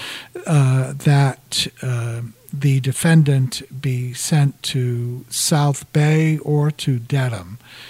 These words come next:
Um, important distinction is that, uh, the judge does not determine where the person is held.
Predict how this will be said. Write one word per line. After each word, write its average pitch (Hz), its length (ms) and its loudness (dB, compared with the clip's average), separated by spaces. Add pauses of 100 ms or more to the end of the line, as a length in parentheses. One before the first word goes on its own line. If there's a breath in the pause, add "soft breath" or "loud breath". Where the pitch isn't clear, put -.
(280 loud breath)
Um, 123 520 -6 (260)
important 160 540 2
distinction 160 720 2
is 135 640 -2
that, 127 580 -4 (480)
uh, 117 320 -6 (540 loud breath)
the 147 120 4
judge 170 480 4
does 151 280 4
not 147 280 2
determine 143 800 2
where 120 240 -4
the 117 220 -8
person 123 500 -4
is 107 240 -12
held. 90 480 -14